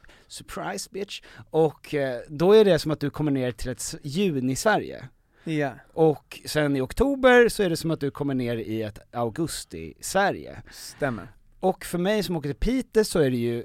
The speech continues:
Speaker 1: exakt motsatsen. Alltså allting går ju <laughs> mot december då.
Speaker 2: Ja.
Speaker 1: Eller januari. Alltså, så att när jag åker och vaknar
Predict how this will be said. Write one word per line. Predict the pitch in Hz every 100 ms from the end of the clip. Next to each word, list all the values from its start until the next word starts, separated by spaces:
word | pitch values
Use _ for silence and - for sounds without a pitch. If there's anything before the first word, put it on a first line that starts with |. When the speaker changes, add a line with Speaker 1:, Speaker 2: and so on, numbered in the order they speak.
| -
Speaker 1:
exakt | 143 - - 113 98 -
motsatsen. | 156 131 - 190 - 101 -
Alltså | 147 147 -
allting | 190 220 226 - 156 143
går | 131 123
ju | 131 147
<laughs> | _
mot | - 156 151 127
december | 160 160 247 208 117 85
då. | - - - -
Speaker 2:
Ja. | 131 127 -
Speaker 1:
Eller | - 143
januari. | 135 147 165 190 78
Alltså, | - 147 - 139 131 - - -
så | -
att | 165
när | 151 156
jag | 170 233
åker | 226 160 - 135 120 117 135
och | 131 - -
vaknar | 139 135 113 - 117 107